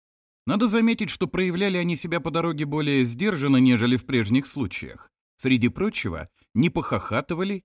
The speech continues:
и не шлепали ладонями по заднице Куропелкина, вызывая, в первый день пребывания подсобного рабочего в поместье, его добродушные протесты «не балуйте». В бессловии прошли обязательный путь,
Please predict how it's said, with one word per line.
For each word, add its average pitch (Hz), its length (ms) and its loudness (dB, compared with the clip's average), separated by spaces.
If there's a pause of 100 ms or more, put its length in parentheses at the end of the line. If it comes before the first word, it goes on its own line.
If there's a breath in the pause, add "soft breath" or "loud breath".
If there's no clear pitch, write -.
и 127 80 0
не 139 140 4
шлепали 175 440 -2
ладонями 135 520 2
по 107 160 -2
заднице 101 440 -2
Куропелкина, 95 800 -4 (220 loud breath)
вызывая, 123 800 0
в - 80 -20
первый 110 280 0
день 104 200 0
пребывания 101 560 0
подсобного 98 520 -4
рабочего 98 440 -4
в - 80 -12
поместье, 95 580 -2 (380 loud breath)
его 135 260 2
добродушные 147 720 0
протесты 143 760 -2
«не 143 180 6
балуйте». 139 680 0 (1200)
В 98 180 -4
бессловии 190 680 0
прошли 160 420 -4
обязательный 104 720 0
путь, - 500 -10